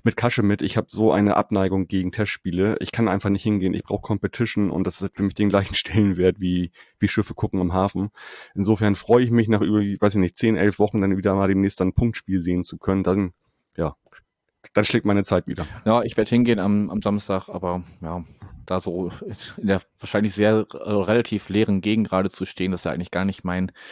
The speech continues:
Speaker 2: mein Territorium ist sozusagen, sondern, ähm, bin ja eigentlich auf der Süd beheimatet. Ähm,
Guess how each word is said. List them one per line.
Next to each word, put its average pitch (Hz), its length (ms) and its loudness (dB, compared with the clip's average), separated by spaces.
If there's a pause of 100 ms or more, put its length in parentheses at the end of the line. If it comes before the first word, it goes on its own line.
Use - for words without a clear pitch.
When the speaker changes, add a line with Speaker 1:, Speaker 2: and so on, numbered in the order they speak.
(320)
Speaker 2:
mein 90 260 2
Territorium 98 720 -2
ist 90 140 -6
sozusagen, 92 640 -2
sondern, 82 340 -4
ähm, 80 320 -6 (1080)
bin 90 100 -8
ja 82 80 -2
eigentlich 85 200 -2
auf - 120 -8
der 87 100 -2
Süd 92 220 -2
beheimatet. 85 600 0
Ähm, 78 280 -6